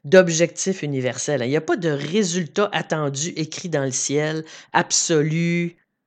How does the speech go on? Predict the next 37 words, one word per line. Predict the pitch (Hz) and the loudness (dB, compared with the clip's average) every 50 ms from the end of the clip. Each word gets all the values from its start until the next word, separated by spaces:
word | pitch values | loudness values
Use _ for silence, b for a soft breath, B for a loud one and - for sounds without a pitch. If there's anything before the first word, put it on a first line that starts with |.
| _ - - | _ -2 0
En | 180 190 196 | 2 4 4
Occident, | 185 185 - - 165 160 185 214 | 4 2 0 -4 2 4 4 4
par | 214 170 151 | 4 2 0
exemple, | 143 135 131 147 160 175 170 151 | 0 -2 -2 -2 -2 -4 -2 -4
on, | 120 123 127 123 123 - - | -4 -2 -2 -4 -6 -6 -4
on | 160 165 170 | -2 0 2
nous | 165 156 | 2 0
vend | 143 156 160 170 | 2 2 2 2
l'idée | 170 160 156 139 131 156 185 180 | 2 0 -4 -4 0 2 2 2
qu'on | 180 156 143 143 147 | 2 0 0 0 0
a | 147 143 | 0 0
réussi | 139 143 170 170 165 147 - - - 208 | 0 0 0 0 0 0 -2 0 0 2
notre | 196 170 143 123 135 | 2 2 2 0 -2
vie | 143 202 214 | -4 -6 -6
puis | - | -4
qu'on | - 160 147 151 | -4 -4 -2 -2
est | 156 147 | -2 2
devenu | 156 165 160 147 143 180 185 185 | 4 4 4 4 2 -2 -2 0
quelqu'un, | - 180 151 135 131 - 160 165 202 277 277 - _ _ - | 2 2 2 2 0 0 0 0 2 0 -2 -8 _ _ -8
hein, | 151 170 220 - - | -4 -4 -4 -2 -2
quand | 160 156 151 170 | -2 -2 0 0
on | 151 143 147 | 0 0 0
a | 156 151 | 0 -2
une | 147 143 | -2 0
maison, | 147 151 147 147 143 139 156 160 170 175 170 165 | 0 2 2 2 2 0 0 0 2 0 0 -2
une | 160 | -4
voiture, | 135 135 139 135 120 123 - - - 117 120 | -4 -2 0 0 0 -2 -6 -6 -4 0 0
euh, | 135 139 135 131 135 139 135 131 120 113 107 104 104 B B B B _ - | 2 2 2 2 2 2 0 0 0 -2 -4 -4 -6 B B B B _ -10
ben | 147 139 139 139 139 156 | -8 -6 -2 0 2 2
à | 185 | 2
peu | 202 - 370 | 2 0 -2
près | 370 311 359 370 | 0 2 0 0
partout | 370 - 359 359 - - 370 370 | 0 -2 -4 -4 -2 -4 -2 0
ailleurs | 220 143 147 143 147 165 175 160 135 | 2 0 2 0 -2 -2 -2 -4 -4
dans | 120 110 | -4 -4
le | 110 110 | -4 -4
monde. | 113 113 117 135 143 143 151 151 | -4 -4 -4 -4 -6 -8 -10 -12